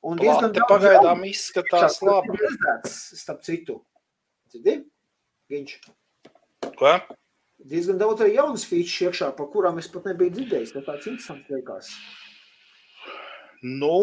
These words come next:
Speaker 1: Izskatās, ka, ka viņi ir kaut ko interesantu atraduši, Freemax.
Speaker 2: Nu, godīgi sakot, es pat, pat ne tā, nu, tā kā Matīs, Matīs mans vārds, te, zin, paņēmis ir.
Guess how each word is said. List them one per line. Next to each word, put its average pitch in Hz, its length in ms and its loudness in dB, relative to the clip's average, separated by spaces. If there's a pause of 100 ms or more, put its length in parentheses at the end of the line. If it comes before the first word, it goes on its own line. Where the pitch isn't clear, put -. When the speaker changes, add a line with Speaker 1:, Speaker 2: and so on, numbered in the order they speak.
(480)
Speaker 1:
Izskatās, 254 840 -4
ka, 220 180 -2 (280)
ka 175 220 -4
viņi 151 260 -8
ir 170 80 -8
kaut 214 240 0
ko 208 180 2
interesantu 214 880 -10
atraduši, 101 460 -18 (180)
Freemax. 110 540 -14 (920)
Speaker 2:
Nu, 147 160 -2
godīgi 151 380 6
sakot, 185 420 6
es 147 140 2
pat, 143 240 4 (140)
pat - 200 4
ne 151 140 -2
tā, 165 240 0
nu, 190 160 -8
tā 302 160 4
kā 302 80 8
Matīs, 320 580 2
Matīs 226 480 2
mans 233 300 2
vārds, 254 400 6
te, 147 100 -4
zin, 135 220 -10
paņēmis 139 560 -2
ir. 120 80 -18